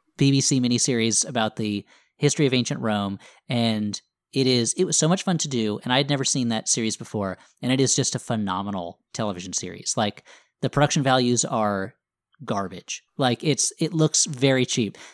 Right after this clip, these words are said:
but the acting and the writing are some of the best of any television show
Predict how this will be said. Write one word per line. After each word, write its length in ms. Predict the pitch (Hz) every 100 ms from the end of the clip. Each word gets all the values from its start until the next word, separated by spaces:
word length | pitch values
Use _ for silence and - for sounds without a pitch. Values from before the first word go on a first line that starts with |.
| -
but 140 | 135
the 180 | - 117
acting 420 | 131 135 - 156
and 80 | 143
the 80 | 131
writing 400 | 113 113 110 107
are 600 | 120 104 101 101 98 - _ -
some 380 | - - 139 127
of 100 | 117
the 120 | 113
best 280 | 107 98 -
of 80 | 101
any 160 | 101
television 440 | - 107 95 98 101
show 420 | 107 95 92